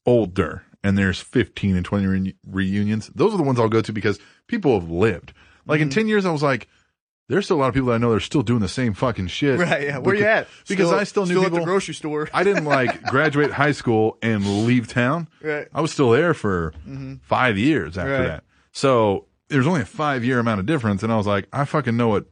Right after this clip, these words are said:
Speaker 1: half of 'em are doing. I don't give a shit."
Speaker 2: You know what was fun, though, is 'cause in two,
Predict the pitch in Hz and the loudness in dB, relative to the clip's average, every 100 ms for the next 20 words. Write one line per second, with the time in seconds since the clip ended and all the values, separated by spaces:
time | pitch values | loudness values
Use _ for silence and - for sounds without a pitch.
0 | _ 98 127 117 107 85 101 143 104 95 | _ -2 0 2 0 0 2 2 2 0
1 | 104 110 101 135 - 87 82 82 - 208 | 0 0 2 0 -2 -8 -10 -8 -2 2
2 | 240 214 185 - - 170 180 180 196 190 | 4 4 2 -2 -2 -2 0 0 -2 -4
3 | 165 156 - 190 160 151 - _ _ _ | -6 -6 -2 -2 -2 -4 -18 _ _ _
4 | _ 175 160 131 226 | _ -8 -8 -2 0